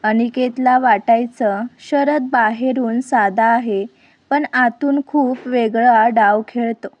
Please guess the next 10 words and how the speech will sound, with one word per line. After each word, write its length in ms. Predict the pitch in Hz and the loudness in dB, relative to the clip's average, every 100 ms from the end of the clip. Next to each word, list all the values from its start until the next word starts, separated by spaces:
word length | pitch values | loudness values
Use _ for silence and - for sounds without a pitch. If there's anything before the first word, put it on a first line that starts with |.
| _ _ - - _ _ _ - | _ _ -20 -20 _ _ _ -2
पण 160 | 311 330 | -2 0
गुरुजींना 800 | 285 294 302 285 311 311 302 311 | 0 0 0 -2 -2 -2 -2 -2
शरदवर 680 | 330 233 240 233 240 220 254 | -2 2 0 0 0 2 0
संपूर्ण 680 | - 240 226 - 269 277 | -2 0 0 -2 -4 -2
विश्वास 680 | 277 277 240 - 226 214 202 | -2 -4 -6 -6 -6 -4 -6
होता. 240 | 240 226 - _ _ _ _ _ _ _ _ 208 | -10 -10 -14 _ _ _ _ _ _ _ _ -6
गुरुकुलाचं 1000 | 233 247 240 262 254 247 254 240 214 240 | -2 -2 -2 0 2 2 0 -2 0 0
नाव 380 | 214 226 226 233 | 0 0 0 2
वाढत 460 | 208 196 214 220 | 2 2 0 -4
गेलं 420 | 226 240 233 208 | -4 -2 -2 -4